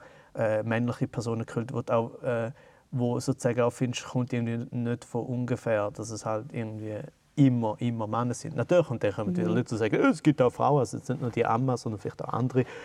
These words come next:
Speaker 1: Kulte, die außerhalb vielleicht von Religionen sind oder so.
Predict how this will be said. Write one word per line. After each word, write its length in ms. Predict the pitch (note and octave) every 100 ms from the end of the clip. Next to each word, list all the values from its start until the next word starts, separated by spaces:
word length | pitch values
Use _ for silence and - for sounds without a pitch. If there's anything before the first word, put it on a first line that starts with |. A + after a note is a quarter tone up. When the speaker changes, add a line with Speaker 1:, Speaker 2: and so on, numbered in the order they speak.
| -
Speaker 1:
Kulte, 540 | - - C3+ C3+ B2+ -
die 60 | A2+ -
außerhalb 540 | B2+ - A2+ A#2 A#2
vielleicht 200 | - A2+
von 140 | - A#2+
Religionen 520 | G#2+ A2 A#2 B2 B2
sind 240 | - B2+
oder 140 | A#2+ A#2
so. 260 | - A#2